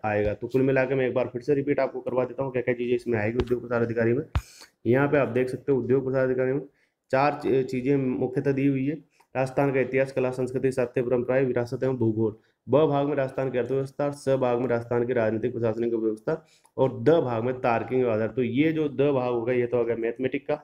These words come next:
ठीक है, ये आपका दैनिक विज्ञान वाला पोर्शन आता है, ये हो जाता है आपका जनरल साइंस का, राजस्थान की अर्थव्यवस्था है, इसे जो भूगोल वगैरह इसमें, उम, अगर आप बात करना चाहें तो आ सकती है। भूगोल राजस्थान का इसमें पहले पार्ट में दे रखा है, अर्थव्यवस्था इसमें दे रखी है, तो statically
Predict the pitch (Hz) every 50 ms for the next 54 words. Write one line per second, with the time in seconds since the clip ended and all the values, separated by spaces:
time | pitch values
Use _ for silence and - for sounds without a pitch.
0 | _ _ _ _ _ _ _ _ _ _ _ _ - - _ _ _ _ - 156
1 | 160 131 117 104 - - 117 123 127 143 147 139 - - - 139 123 120 120 123
2 | 135 135 127 120 117 127 127 131 131 131 127 - 127 123 120 131 127 127 120 120
3 | 123 120 120 120 127 123 120 110 113 113 113 - 123 117 113 110 110 - - 160
4 | - - - _ _ _ _ _ 113 120 127 127 135 135 131 135 131 135 131 -
5 | 151 143 135 120 123 120 120 - 127 123 117 123 120 113 120 120 120 120 - 123
6 | 110 120 131 139 135 143 135 131 131 113 113 113 110 120 120 117 117 117 117 113
7 | 110 - 120 117 117 - - _ - 113 113 113 113 110 - 110 110 113 110 107
8 | - 113 113 113 - - 110 110 110 110 104 113 113 113 120 113 107 107 - 113
9 | 104 - 120 117 123 156 156 131 110 110 107 113 120 113 113 107 107 - 117 110
10 | 104 110 107 - 107 - 110 110 110 110 113 107 107 110 107 110 110 107 - -
11 | 147 160 143 113 107 104 107 107 107 - - 151 139 - 123 117 107 107 104 98
12 | - 110 - 120 113 - - 131 127 135 127 - 139 147 170 180